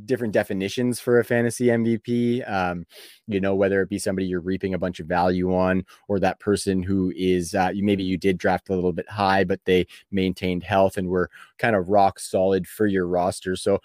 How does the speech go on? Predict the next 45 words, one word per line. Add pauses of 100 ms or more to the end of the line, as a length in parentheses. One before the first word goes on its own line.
(160)
I'm
gonna
go
around
the
table
here,
gentlemen,
and
just
talk
about
your
definition
of
the
fantasy
M
V
P,
and
then
we
will
drop
our
players
if
that's
cool. (300)
Um,
so
Dustin,
how,
how
are
you
defining
what
a
fantasy
M
V
P
is?